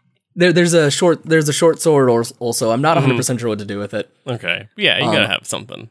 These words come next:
Speaker 1: Yeah, there's, there's gotta be a sword. It's, <sighs> what exactly a sword does that's interesting on its own,
Speaker 2: Mm-hmm.
Speaker 1: I'm not a hundred percent sure. Um,
Speaker 2: Hmm.
Speaker 1: uh, I, I know I want to at some point have, like, a dueling sword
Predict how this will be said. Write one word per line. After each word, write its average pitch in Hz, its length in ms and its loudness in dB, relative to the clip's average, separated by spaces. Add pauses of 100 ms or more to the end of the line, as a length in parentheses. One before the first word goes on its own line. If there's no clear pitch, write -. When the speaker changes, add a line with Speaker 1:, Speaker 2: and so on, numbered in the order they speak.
(520)
Speaker 1:
Yeah, 127 280 2
there's, 147 220 -4
there's 185 260 -4
gotta 240 240 0
be 185 120 0
a 139 60 0
sword. 127 600 2
It's, - 400 -6 (340)
<sighs> - 360 -20
what 202 200 0
exactly 147 460 0
a 110 120 -2
sword 123 540 -2
does 131 320 0
that's 110 240 -10
interesting 113 640 -4
on 107 120 -8
its 104 160 -8
own, 110 340 -4 (300)
Speaker 2:
Mm-hmm. 120 400 -4 (640)
Speaker 1:
I'm 131 120 0
not 117 200 2
a - 20 -2
hundred 107 220 -4
percent 101 260 -8
sure. - 380 -10 (240)
Um, 104 400 -8
Speaker 2:
Hmm. 95 460 -14 (1000)
Speaker 1:
uh, 120 240 -4
I, 160 240 2
I 175 40 2
know 196 200 4
I 196 80 2
want 160 240 2
to 147 160 0
at 127 100 -4
some 127 180 0
point 131 220 -2
have, 113 220 -6
like, 107 400 -2
a 131 80 -6
dueling 113 480 -2
sword 202 440 -4